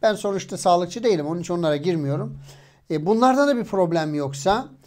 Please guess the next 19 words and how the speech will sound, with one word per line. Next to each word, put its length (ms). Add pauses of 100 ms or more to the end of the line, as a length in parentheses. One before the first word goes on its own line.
(380)
ve 120
çocuk 380
olmuyorsa 1080 (180)
burada 240
bir 40
sorun 380
var 160
demektir. 580 (600)
Şimdi 200
bu 60
sorunu, 640 (800)
e, 720 (100)
birkaç 360
şekilde 420
çözülebilir. 1000 (580)
Nasıl 360
çözülebilir 640
değerli 300
gönüldaşlarım? 760